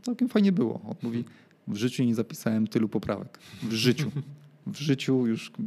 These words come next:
jest to któreś mieszkanie, które robię. W życiu nikt mi tyle poprawek nie dał”. No ja mówię, „No tak, ale są zgodne ze standardem”. No i ja nic nie mówię, tylko mówię, że nikt w życiu nie był tak dokładny.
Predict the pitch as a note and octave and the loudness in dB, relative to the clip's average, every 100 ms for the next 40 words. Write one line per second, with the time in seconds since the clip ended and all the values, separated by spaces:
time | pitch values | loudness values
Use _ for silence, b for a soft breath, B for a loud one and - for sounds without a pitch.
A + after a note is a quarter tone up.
0 | G#2+ A#2+ A2+ - A2 - D3 C#3 B2+ - | -6 -2 -2 -2 -6 2 4 4 2 2
1 | C3 A#2+ A#2 A#2 A2+ A2 B B B - | 2 2 0 0 0 -4 B B B -12
2 | C3 C#3+ C#3 B2+ A2 A2 - G#2+ G2+ G#2 | -4 -2 0 0 0 -2 -4 -2 -4 -4
3 | - - A2+ A2 - _ b b b _ | -6 -6 -6 -6 -12 _ b b b _
4 | - A2+ C#3 F#3+ A#3 - - - A#2+ G#2+ | -4 -2 0 2 0 -2 -6 -4 -2 0
5 | G#2+ A2+ B2 A2+ A2+ - E3+ C3+ F#2 G2+ | 0 -2 -2 -2 -4 -2 -2 -2 -2 -6
6 | - _ _ B2 B2 A#2 G#2 G#2 D#3 G3+ | -8 _ _ 0 2 2 2 2 2 2
7 | A3 G3+ - A2+ A#2 A2+ A2 A2 A2 - | 4 0 0 0 2 4 4 4 0 -8
8 | - G#2 G#2+ - A2+ G#2+ A2 G#2+ G#2 - | -10 -2 -2 2 2 2 0 -2 -2 -2
9 | B2 G2+ | -2 0